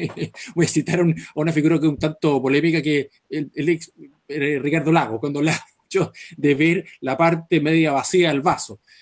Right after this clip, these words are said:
Veamos la parte medio llena del vaso. Yo sé que ustedes, en la Asociación de Viñas de Valle de San Antonio, están haciendo innovación.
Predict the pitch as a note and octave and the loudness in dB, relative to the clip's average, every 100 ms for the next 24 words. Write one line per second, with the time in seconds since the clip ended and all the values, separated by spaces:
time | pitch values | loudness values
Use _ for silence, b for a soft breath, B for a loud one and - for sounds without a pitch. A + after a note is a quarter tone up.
0 | b D3 A3 A#3+ A3 G#3+ - G3+ F#3+ F3 | b 0 2 2 0 -2 -2 4 4 4
1 | _ _ F3+ F#3 F#3+ F3 D#3+ G3+ C3 G2+ | _ _ -4 2 6 6 6 2 2 -4
2 | F#2 - - - _ b b C#3+ D#3 A#3+ | -10 -12 -14 -14 _ b b -4 -2 0
3 | C4+ G#3 - A3 A2+ G2+ - - _ _ | -2 -2 2 2 2 -2 -8 -12 _ _
4 | A#2+ A2 G#2 G#2 G2 - F3 G#3 G3+ D#3+ | -8 -8 -8 -14 -12 -6 -4 -2 0 0
5 | F3 D3 A#2 G#2 G#2 F#2 E2+ - _ A#2+ | 0 0 -2 -4 -6 -8 -12 -20 _ -6
6 | D3 D#3+ D#3+ F#3 G3+ G3 F#3 G#3 F3 - | -2 -2 -2 -8 -6 -4 -4 -4 -8 -6
7 | A3+ - C#3 A#2+ G2+ - - | -4 -2 -2 -2 -6 -12 -20